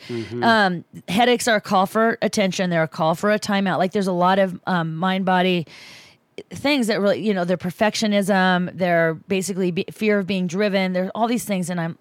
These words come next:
Speaker 2: I feel like a lot of that stuff, ha-, I've healed it. You know, I mean, I'm not perfect. I've got plenty of room to grow, but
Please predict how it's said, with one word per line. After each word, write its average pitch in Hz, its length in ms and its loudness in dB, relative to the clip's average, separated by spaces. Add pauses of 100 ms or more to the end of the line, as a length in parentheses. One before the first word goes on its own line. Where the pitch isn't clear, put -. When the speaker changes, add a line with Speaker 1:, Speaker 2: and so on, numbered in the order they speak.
Speaker 2:
I 185 120 0
feel 220 200 0
like 226 180 2
a 208 40 0
lot 180 220 4
of 196 60 2
that 202 180 0
stuff, 175 380 -4
ha-, 185 260 0
I've 190 160 0
healed 330 320 0
it. 127 260 -2
You 214 120 -2
know, 202 100 0
I 214 40 0
mean, 254 200 -2
I'm 269 100 -4
not 311 140 -12 (260)
perfect. 185 440 -4
I've 190 100 -2
got 240 180 -2 (220)
plenty 233 280 0
of 180 120 -2
room 185 140 0
to 165 60 -2
grow, 156 220 2
but 147 180 -2